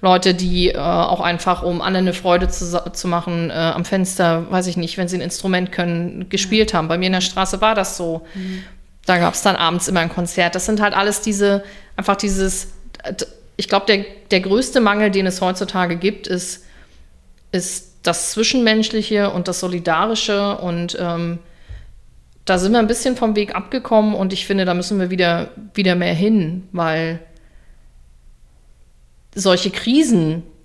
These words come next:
Speaker 1: oder insbesondere Krisen und, und Katastrophen zeigen immer,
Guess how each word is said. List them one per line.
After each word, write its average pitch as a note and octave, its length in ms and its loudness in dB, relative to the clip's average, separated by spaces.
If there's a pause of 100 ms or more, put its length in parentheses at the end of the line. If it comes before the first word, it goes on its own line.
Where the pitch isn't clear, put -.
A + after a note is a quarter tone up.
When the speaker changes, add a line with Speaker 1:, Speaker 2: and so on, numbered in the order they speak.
Speaker 1:
oder F3 160 0
insbesondere F#3+ 560 0
Krisen G3+ 560 2
und, D#3 200 -6
und E3 180 -6
Katastrophen F#3 720 -2
zeigen G3 360 0
immer, A3 560 2